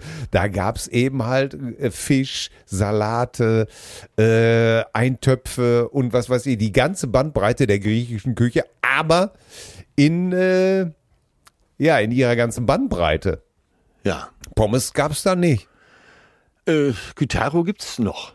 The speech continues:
Speaker 2: ne? Sind zwar
Speaker 1: Gibt's den noch?
Speaker 2: umgezogen, ja, aber ja, relativ großes Restaurant und läuft wie verrückt.
Speaker 1: Ach,
Speaker 2: Ne?
Speaker 1: guck mal, kannst ja auch mal
Speaker 2: Und
Speaker 1: sehen.
Speaker 2: abends Party, ab elf Uhr Musik, auf die Tische.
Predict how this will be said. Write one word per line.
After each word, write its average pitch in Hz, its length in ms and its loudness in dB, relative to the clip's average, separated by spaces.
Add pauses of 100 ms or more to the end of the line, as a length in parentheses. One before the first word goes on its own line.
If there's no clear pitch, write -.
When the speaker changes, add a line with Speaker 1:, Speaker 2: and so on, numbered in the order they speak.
(120)
Speaker 2:
ne? 120 300 -2
Sind 113 140 -6
zwar 170 120 2
Speaker 1:
Gibt's 151 120 -6
den 254 140 6
noch? - 40 4 (120)
Speaker 2:
umgezogen, 143 340 0
ja, 120 320 0
aber 101 300 -6 (120)
ja, 95 320 -6 (380)
relativ 107 400 -12
großes 98 480 -6
Restaurant 95 600 -4 (140)
und 87 500 -10
läuft 110 760 -2
wie 117 200 -6
verrückt. - 460 -10 (760)
Speaker 1:
Ach, 101 240 0 (180)
Speaker 2:
Ne? 90 300 -2
Speaker 1:
guck - 100 -16
mal, - 60 -18
kannst - 220 -12
ja 71 80 -2
auch 67 160 -4
mal 78 100 -2
Speaker 2:
Und 57 80 -4
Speaker 1:
sehen. 67 220 -4 (140)
Speaker 2:
abends 87 360 -4
Party, 95 640 -2
ab - 200 -14
elf 87 240 -4
Uhr 87 80 -2
Musik, 85 560 -6
auf 95 180 -4
die 98 140 -4
Tische. 90 480 -2